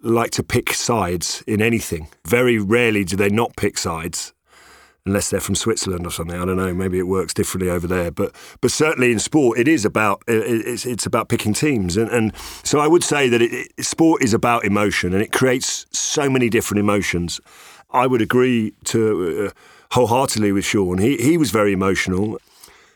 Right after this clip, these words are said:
And I, I, I think you, you find this hook when you go out and play sport e-, emotionally, and it's the connection between what's going on in your heart and what's going on in your head. Maybe I'm,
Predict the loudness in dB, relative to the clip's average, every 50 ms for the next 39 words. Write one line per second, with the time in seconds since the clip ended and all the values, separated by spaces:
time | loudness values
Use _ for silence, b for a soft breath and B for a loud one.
0 | b b 0 2 2 2 0 0 -2 -4 -4 -2 -4 -4 0 0 0 0 2 2
1 | 2 2 2 0 0 0 0 0 2 2 2 2 2 0 -2 -2 0 2 2 2
2 | 2 0 -10 -10 -10 _ _ -2 0 0 2 2 2 2 2 2 2 0 -2 -4
3 | -4 -2 0 0 0 -2 0 0 0 2 0 -2 -2 -4 -6 -4 0 0 2 2
4 | 2 2 2 0 0 -2 0 0 0 0 0 -2 -2 -2 -4 -4 -2 0 0 0
5 | 0 0 -2 -2 0 0 0 0 2 2 2 2 2 0 0 0 0 2 2 2
6 | 2 2 2 2 0 0 0 0 2 2 2 0 -2 -4 -10 -12 b b b b
7 | b b b b b -2 0 2 2 0 2 0 0 2 2 2 2 2 2 2
8 | 2 2 2 2 0 2 2 2 0 0 2 2 2 2 2 0 0 -2